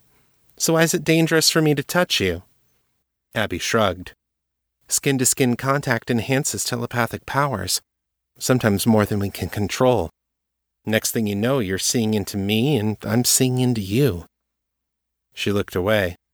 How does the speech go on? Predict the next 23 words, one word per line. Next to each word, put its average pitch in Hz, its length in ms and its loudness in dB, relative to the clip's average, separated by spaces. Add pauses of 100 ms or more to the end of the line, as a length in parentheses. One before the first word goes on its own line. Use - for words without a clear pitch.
(480)
"No 117 100 -4
more 139 200 0
secrets, - 800 -2 (380)
no 113 120 0
more 131 200 4
lies. 123 640 2 (800)
Goes 117 240 -2
deep 127 240 0
enough, 98 400 -2
and 104 200 -8
there's 107 280 -2
no 117 100 2
more 101 220 2
me 110 380 2
and 92 100 0
no 104 120 2
more 107 220 4
you. 92 560 -2 (960)
Just - 400 -4 (520)
us." - 500 2 (1200)
"Wow. 113 400 -2 (720)
Sounds 95 640 0 (800)
intimate," 95 680 -2